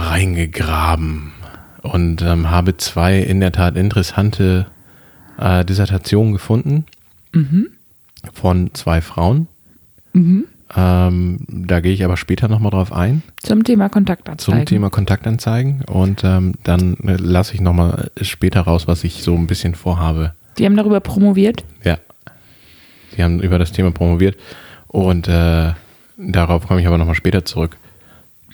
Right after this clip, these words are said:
Speaker 1: Ähm, und gebe dann so einen kleinen Outlook.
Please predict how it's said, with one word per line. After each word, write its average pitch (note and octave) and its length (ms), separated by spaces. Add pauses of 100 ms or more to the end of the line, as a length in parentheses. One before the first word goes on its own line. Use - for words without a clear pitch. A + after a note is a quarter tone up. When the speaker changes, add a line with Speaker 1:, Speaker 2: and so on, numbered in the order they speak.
(180)
Speaker 1:
Ähm, F2 260
und E2+ 380
gebe F2+ 180
dann E2 180
so D#2+ 80
einen D#2 80
kleinen D#2 520 (120)
Outlook. F2 480